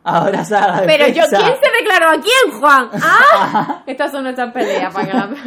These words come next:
Speaker 1: Vale, es que hay una de Alicia que creo que va, es larga también, pero no quiero dejarla sin responder, que dice, dos preguntas, una para cada uno. María,
Speaker 2: Dime.
Speaker 1: "Me gustaría iniciarme en el mundo", es la misma de antes,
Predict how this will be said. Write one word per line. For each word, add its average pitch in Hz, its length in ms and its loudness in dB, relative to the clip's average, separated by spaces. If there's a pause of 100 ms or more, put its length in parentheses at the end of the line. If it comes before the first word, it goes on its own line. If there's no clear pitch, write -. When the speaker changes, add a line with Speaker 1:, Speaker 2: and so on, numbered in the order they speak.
(1040)
Speaker 1:
Vale, 190 560 -2
es 175 140 -12
que 240 80 -6
hay 254 120 -6
una 247 180 -6
de 226 60 -4
Alicia 220 360 -10
que 151 120 -14
creo 165 140 -10
que 190 80 -12
va, 190 120 -10
es 190 140 -10
larga 185 300 -8
también, 180 440 -12 (200)
pero 151 220 -10
no 151 180 -12
quiero 180 160 -12
dejarla 175 300 -10
sin 175 120 -16
responder, 180 440 -12
que 156 80 -14
dice, 139 440 -14
dos 165 200 -12
preguntas, 196 480 -12
una 160 200 -12
para 139 200 -12
cada 127 200 -12
uno. 117 220 -18 (140)
María, 147 460 -10 (300)
Speaker 2:
Dime. 202 200 -10
Speaker 1:
"Me 165 80 -2
gustaría 170 260 -8
iniciarme 226 400 -10
en 214 60 -10
el 175 80 -12
mundo", 190 360 -12
es 156 140 -12
la 151 80 -10
misma 139 220 -12
de 120 60 -16
antes, 127 240 -20